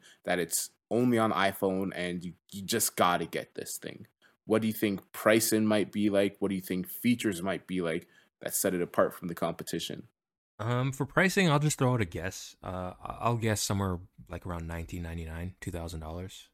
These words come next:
Speaker 2: Um,
Speaker 1: Ooh, sweet.
Speaker 2: it seems like if Apple, and I, I wouldn't even be surprised if it's more expensive,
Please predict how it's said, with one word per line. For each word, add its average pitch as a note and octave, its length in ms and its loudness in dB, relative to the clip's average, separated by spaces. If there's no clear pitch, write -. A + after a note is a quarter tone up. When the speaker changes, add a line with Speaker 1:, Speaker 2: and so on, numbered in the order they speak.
Speaker 2:
Um, E2 320 -12
Speaker 1:
Ooh, A2+ 180 0
sweet. - 260 -8
Speaker 2:
it F#2+ 180 -10
seems A2+ 380 -4
like G2+ 300 -6
if G#2+ 220 -2
Apple, G#2 320 0
and A#2 160 2
I, C#3 220 -2
I A2+ 40 0
wouldn't D3 240 4
even A#2+ 160 0
be G#2 120 -4
surprised F#2+ 380 -6
if E2 120 -12
it's - 260 -12
more F2+ 260 -2
expensive, C#2+ 500 -12